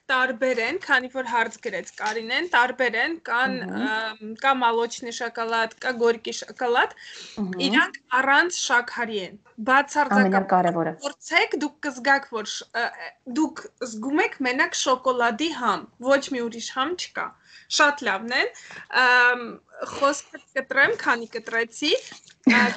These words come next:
Speaker 1: կտրեմ իմ նվերներով, որը որ ես ստացել եմ որպես նվեր challenge-ին մասնակցելով, քանի որ Ռուսաստանում կար challenge-ը, ես challenge-ին մասնակցեցի ու այս սրանք, այս մի տուփ բատոնչիկները, ը,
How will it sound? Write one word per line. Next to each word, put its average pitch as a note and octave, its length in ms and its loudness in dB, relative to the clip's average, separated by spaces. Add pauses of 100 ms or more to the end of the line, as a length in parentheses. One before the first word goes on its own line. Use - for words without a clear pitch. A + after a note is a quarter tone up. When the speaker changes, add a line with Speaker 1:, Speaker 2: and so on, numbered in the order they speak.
(140)
Speaker 1:
կտրեմ - 320 -2
իմ D#4+ 240 0
նվերներով, B3+ 1040 0
որը B3+ 260 0
որ B3 220 -2
ես B3 180 4
ստացել A3+ 440 0
եմ D4+ 120 0
որպես B3+ 480 0
նվեր A#3+ 420 0
challenge-ին B3+ 640 0
մասնակցելով, G#3+ 1040 0
քանի C4 320 2
որ B3 160 0
Ռուսաստանում A3+ 720 -4
կար G#3 320 -2
challenge-ը, G#3+ 680 0
ես C4+ 260 2
challenge-ին A3+ 540 0
մասնակցեցի G#3+ 800 -2
ու G#4 100 4
այս C4+ 220 4
սրանք, D#4 440 4
այս B3 220 2
մի A#3+ 200 -6
տուփ A#3 300 -6
բատոնչիկները, A3+ 1000 0 (720)
ը, A3+ 160 4